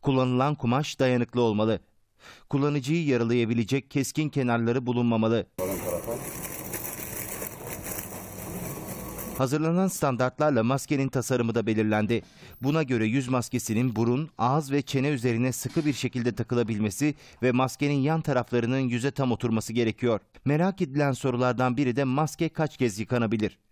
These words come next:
Türk Standartları Enstitüsü maskenin performansını koruyacak şekilde en az beş yıkama ve kurutma döngüsüne dayanabilmesi gerektiğini belirtti.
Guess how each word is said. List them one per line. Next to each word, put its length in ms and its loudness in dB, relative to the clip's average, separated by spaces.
Türk 200 2
Standartları 600 0
Enstitüsü 720 -2
maskenin 460 0
performansını 760 0
koruyacak 460 0
şekilde 560 0
en 120 2
az 240 -2
beş 260 0
yıkama 360 0
ve 100 2
kurutma 480 -2
döngüsüne 500 0
dayanabilmesi 680 2
gerektiğini 520 2
belirtti. 420 2